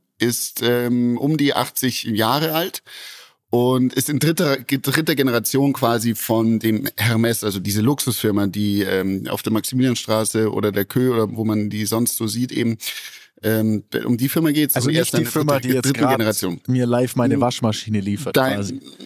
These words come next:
Speaker 1: um die geht's nicht, nein,
Speaker 2: Okay.
Speaker 1: nein, um die geht's nicht. Und zwar,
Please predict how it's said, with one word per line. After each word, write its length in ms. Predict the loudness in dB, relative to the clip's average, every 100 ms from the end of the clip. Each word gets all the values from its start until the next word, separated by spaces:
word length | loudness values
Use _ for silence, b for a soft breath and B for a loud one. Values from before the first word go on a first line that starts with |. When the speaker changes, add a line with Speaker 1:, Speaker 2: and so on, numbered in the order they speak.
| -8 -2
Speaker 1:
um 220 | 0 2
die 240 | 2 0 2
geht's 320 | 2 2 0
nicht, 260 | -2 -2
nein, 220 | 0 2 2
Speaker 2:
Okay. 240 | 0 0 -2
Speaker 1:
nein, 220 | -4 -6
um 120 | -4
die 100 | -2
geht's 200 | -2 -2
nicht. 220 | -4 -2
Und 120 | -2 2
zwar, 220 | 2